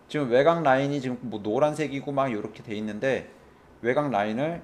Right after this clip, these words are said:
일단 검은색으로 잡아주는 거야. 검은색으로 이렇게. 그럼 외곽 라인 다 잡혔지? 자,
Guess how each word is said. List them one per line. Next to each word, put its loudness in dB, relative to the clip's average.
일단 -4
검은색으로 -2
잡아주는 -6
거야. -16
검은색으로 -4
이렇게. -14
그럼 -6
외곽 -2
라인 -2
다 -10
잡혔지? -10
자, -10